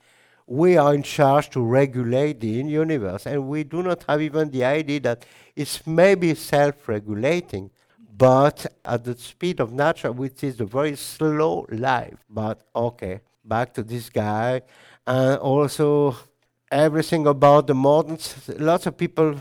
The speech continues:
think about magic. I have the mordant, and then many questions about metallic mordants. Lots of people think that's a magic, you know, the magic powder you put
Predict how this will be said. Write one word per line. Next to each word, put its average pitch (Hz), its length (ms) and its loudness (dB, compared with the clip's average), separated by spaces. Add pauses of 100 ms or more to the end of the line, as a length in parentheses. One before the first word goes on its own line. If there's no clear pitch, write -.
think 156 340 -2
about 131 400 0
magic. 135 680 0 (100)
I 123 180 -2
have 127 240 -4
the 127 80 -4
mordant, 151 680 -4 (220)
and 139 280 2
then 139 300 2 (280)
many 185 540 2
questions 143 600 -2
about 113 440 -2
metallic 113 640 -4
mordants. 92 600 -12 (160)
Lots 131 300 -4
of 135 100 -10
people 127 280 -8
think 131 300 -8
that's 143 260 0
a 139 40 -4
magic, 131 580 0
you 135 120 -6
know, 147 120 0
the 143 120 -2
magic 147 480 -2
powder 165 320 0
you 160 100 -4
put 160 300 -6